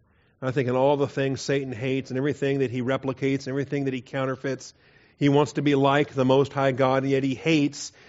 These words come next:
the very thing that he's trying to replicate.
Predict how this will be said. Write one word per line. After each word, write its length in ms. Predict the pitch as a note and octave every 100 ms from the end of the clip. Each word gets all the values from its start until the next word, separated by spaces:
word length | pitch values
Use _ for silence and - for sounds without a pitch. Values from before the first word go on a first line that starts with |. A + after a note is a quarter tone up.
| - -
the 120 | C#3
very 260 | C#3+ D3+
thing 380 | B2+ D3+ D3 D3+
that 120 | D3
he's 160 | C3 C#3
trying 380 | - C#3+ D3 C#3+
to 60 |
replicate. 580 | C#3+ D3 C3+ C3 B2 A2+